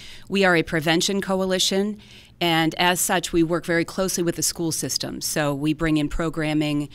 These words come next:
um, through the sad program at Hingham High School. We bring in programming through the dare program at the Hingham Middle School. Some of the current issues that we're addressing right now have to do with vaping. In addition to the opioid crisis, vaping is something that has been very problematic within the schools,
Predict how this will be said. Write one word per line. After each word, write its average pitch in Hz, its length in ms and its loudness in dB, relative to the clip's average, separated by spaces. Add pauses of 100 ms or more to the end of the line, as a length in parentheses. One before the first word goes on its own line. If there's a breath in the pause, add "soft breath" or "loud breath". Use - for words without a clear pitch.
(340 loud breath)
um, 139 280 0
through 160 220 0
the 143 80 -6
sad 170 400 2
program 165 520 6
at 135 80 -2
Hingham 143 240 -2
High 190 200 -2
School. 185 380 0
We 165 80 0
bring 147 180 -2
in 147 80 0
programming 147 600 -2
through 151 160 -6
the 139 80 -6
dare 151 340 -2
program 165 720 0
at 143 260 -6
the 151 100 -6
Hingham 143 280 -2
Middle 175 220 -2
School. 190 460 -2 (400 loud breath)
Some 185 200 2
of 160 60 2
the 160 60 2
current 190 380 2
issues 190 360 0
that - 120 -2
we're 170 140 2
addressing 160 440 0
right 160 160 0
now 160 220 0
have 156 220 -4
to 156 100 -4
do 147 140 -2
with 135 140 -4
vaping. 180 520 0 (360 loud breath)
In 170 120 2
addition 165 360 2
to 165 120 0
the 160 140 4
opioid 160 400 2
crisis, 165 500 -2
vaping 156 340 0
is 147 80 0
something 147 360 -2
that 143 340 -2
has 143 240 -6
been 147 160 0
very 160 240 0
problematic 156 720 -2
within 147 240 -4
the 139 60 -6
schools, 208 640 -4